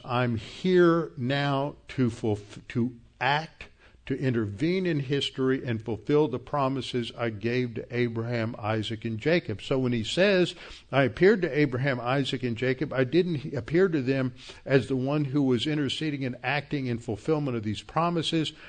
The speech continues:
That is what I'm doing, I'm doing now. And it's very clear that from at least the end of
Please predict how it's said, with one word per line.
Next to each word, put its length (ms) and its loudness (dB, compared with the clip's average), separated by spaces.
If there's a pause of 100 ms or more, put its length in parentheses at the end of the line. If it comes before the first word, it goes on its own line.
(340)
That 340 6
is 260 -2
what 300 0
I'm 220 -2
doing, 520 2 (340)
I'm 240 0
doing 320 2
now. 440 0 (380)
And 100 4
it's 120 0
very 320 4
clear 520 4
that 200 -4
from 320 0
at 160 -2
least 400 0
the 240 0
end 360 0
of 460 2